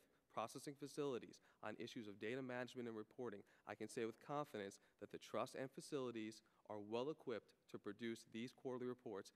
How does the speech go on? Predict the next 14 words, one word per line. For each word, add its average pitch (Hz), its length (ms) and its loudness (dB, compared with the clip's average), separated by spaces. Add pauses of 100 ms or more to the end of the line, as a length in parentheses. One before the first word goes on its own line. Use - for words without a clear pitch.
(260)
at 113 160 -2
minimal 104 340 -2
cost. - 460 -2 (680)
My 104 80 0 (100)
final 139 240 6
takeaway 120 500 2 (120)
point 117 320 2
has 113 120 -2
to 104 100 -16
deal 113 240 2
with 107 240 -2
the, 104 180 -4 (380)
um, 98 320 -4 (440)
burden 117 420 4